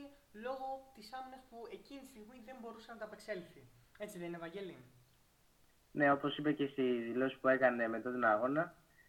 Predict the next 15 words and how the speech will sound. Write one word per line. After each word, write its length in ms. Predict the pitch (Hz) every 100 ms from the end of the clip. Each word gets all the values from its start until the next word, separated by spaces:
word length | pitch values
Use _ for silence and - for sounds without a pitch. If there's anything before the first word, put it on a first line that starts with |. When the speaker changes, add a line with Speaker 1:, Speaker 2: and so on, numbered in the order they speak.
| _ _ _ -
Speaker 2:
επειδή 360 | 123 127 135
ρωτήθηκε 680 | 135 135 143 135 - 120 117
από 200 | 113 131
έναν 140 | 127
δημοσιογράφο, 720 | 117 104 110 110 127 151 180 170 - _ -
απάντησε 600 | 123 - 156 160 - 151
ότι 520 | 143 143 143 139 135
τα 120 | 143
είχε 540 | 147 151 139 131 123 123
με 80 | 120
τον 200 | 123 123
εαυτό 380 | 123 123 143
του 120 | 139 117
ο 600 | 110 107 104 104 104 104
Ρος 440 | 123 170 -